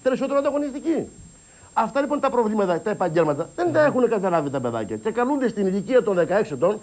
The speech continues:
Speaker 1: να περάσουν το Ρουβίκονα. Πότε προβληματίστηκαν, ποιος τους είπε τι έγινε; Τι θα πούν λοιπόν πια και το σχετικό, "Α, γιάχτα εστ";
Speaker 2: Είναι πολύ σωστά όσα λέτε και τα έχουμε πει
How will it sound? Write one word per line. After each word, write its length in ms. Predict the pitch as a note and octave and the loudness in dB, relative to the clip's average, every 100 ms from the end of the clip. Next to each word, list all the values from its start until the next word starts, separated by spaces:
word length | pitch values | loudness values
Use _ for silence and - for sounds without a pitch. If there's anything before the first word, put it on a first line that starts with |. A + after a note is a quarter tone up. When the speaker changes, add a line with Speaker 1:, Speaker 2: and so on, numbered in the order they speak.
| - - | -10 -6
Speaker 1:
να 160 | G3 A3 | -2 0
περάσουν 420 | A#3 C#4 B3 C#4 | 2 0 0 -2
το 100 | C4+ | 0
Ρουβίκονα. 800 | A3+ A3 G3+ D4 F#3+ C3 C3 - - - - - - - - | 0 2 2 2 2 0 0 -4 -10 -20 -20 -20 -20 -20 -2
Πότε 240 | F#4 G4+ | 0 2
προβληματίστηκαν, 760 | F#4 C#4+ B3 G#3+ D#3 B2 G2 E2 E2+ - - | 0 0 0 -2 -4 -8 -12 -16 -20 -20 -2
ποιος 200 | - G#4 | 2 2
τους 180 | F#4 D4 | 2 0
είπε 180 | F4 C#4 | 0 0
τι 200 | G#3+ G3 | 0 0
έγινε; 320 | B2+ G2 F2 E2+ - - | 0 -4 -10 -16 -20 -6
Τι 60 | C4+ | 0
θα 100 | B3+ | 2
πούν 120 | G#3+ | 2
λοιπόν 280 | G#3+ F3+ F3+ | 2 4 2
πια 240 | - F3 | 2 2
και 120 | D#3+ E3 | 2 -2
το 140 | D#3 A#2 | -6 -8
σχετικό, 640 | - A3+ C#3 D3 G3+ C#3+ - | -8 -4 -4 0 2 2 4
"Α, 400 | F3 G3+ F#3 D#3+ | 4 4 2 -4
γιάχτα 440 | B2+ G3+ - D3+ B3 | 0 0 0 0 0
εστ"; 120 | - - - - | -2 -8 -18 -8
Speaker 2:
Είναι 240 | F#3+ F#3+ | -2 -2
πολύ 340 | F#3+ F3 F#3 | -2 -2 -2
σωστά 320 | G3+ E3+ F3 E3 | -2 -4 0 0
όσα 200 | D#3+ D3+ | 0 -2
λέτε 200 | F3 F#3 | -2 -2
και 80 | |
τα 60 | F3+ | -4
έχουμε 160 | F3+ F#3 | -6 -6
πει 320 | D#3 F#3+ F3+ | -6 -6 -6